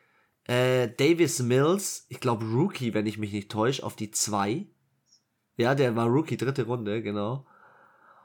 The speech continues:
Und ich, ich kann's mir bei Gott nicht vorstellen, dass Tyrod Taylor extrem jetzt abliefert. Also die Texans,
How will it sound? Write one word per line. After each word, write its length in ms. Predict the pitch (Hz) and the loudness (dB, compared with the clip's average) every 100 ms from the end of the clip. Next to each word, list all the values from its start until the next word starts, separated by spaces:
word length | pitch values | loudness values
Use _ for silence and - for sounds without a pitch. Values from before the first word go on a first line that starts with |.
| _ _ _ | _ _ _
Und 180 | 135 135 | -2 -2
ich, 180 | 131 - _ - | -8 -10 _ -2
ich 240 | 139 - | -2 0
kann's 480 | - - 185 294 - | -2 2 0 0 -2
mir 240 | 190 214 | 2 2
bei 120 | 208 135 | 4 2
Gott 220 | 170 170 | 0 0
nicht 120 | 196 | -4
vorstellen, 380 | - 165 190 170 | 0 0 2 2
dass 140 | 143 139 | 0 0
Tyrod 320 | 139 147 139 | 0 0 -2
Taylor 520 | 139 151 151 - - _ _ _ - | 0 2 2 0 -10 _ _ _ -8
extrem 720 | 131 - - 101 127 156 160 | -4 -4 -6 0 4 8 6
jetzt 260 | 127 117 - | 6 0 -2
abliefert. 680 | 95 - 92 87 76 71 - _ _ _ _ _ | -4 -4 -8 -8 -8 -10 -12 _ _ _ _ _
Also 240 | 104 98 | -2 -2
die 100 | - | -8
Texans, 800 | 101 120 139 - 165 170 170 - | -4 -2 -2 0 0 0 -2 -8